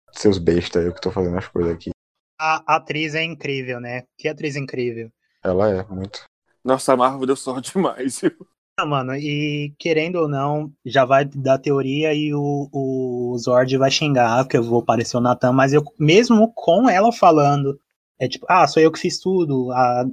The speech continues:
Speaker 2: a Agatha fez tudo sozinha, eu não consigo acreditar que é ela." E aí o, o Mercúrio lá, mano, ela controlando ele, eu n-, eu não sei ainda se foi ela que fez, quem que é ele ali,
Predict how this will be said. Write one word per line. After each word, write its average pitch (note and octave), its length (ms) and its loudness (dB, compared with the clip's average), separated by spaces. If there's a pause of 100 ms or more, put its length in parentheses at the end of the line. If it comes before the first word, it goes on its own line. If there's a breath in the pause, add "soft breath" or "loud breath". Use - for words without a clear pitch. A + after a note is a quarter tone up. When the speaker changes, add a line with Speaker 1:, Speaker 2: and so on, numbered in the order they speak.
Speaker 2:
a B2+ 220 0
Agatha C#3 240 0
fez D3 180 -2
tudo D3+ 160 -4
sozinha, C#3 460 0
eu - 20 -4
não D#3+ 160 -4
consigo D3+ 380 -4
acreditar C3+ 420 -2
que B2+ 100 -8
é G#2 160 -6
ela." G2+ 160 -16 (360)
E G3 80 8
aí G#3+ 160 8
o, A3 80 8 (120)
o F#3 100 2
Mercúrio G3+ 480 6
lá, D#3+ 440 6
mano, A2+ 640 -4
ela C#3+ 100 6
controlando D3 640 2
ele, C#3+ 680 2
eu D3+ 100 0
n-, E3 140 -4
eu D3 80 -2
não F3 160 -4
sei E3+ 260 0
ainda D3+ 240 2
se D3 100 -4
foi C#3+ 180 0
ela C#3 180 4
que C#3+ 100 -16
fez, C3+ 540 -4 (200)
quem A3 140 0
que F#3+ 220 0
é D3+ 240 4
ele C#3+ 500 2
ali, B2 520 -2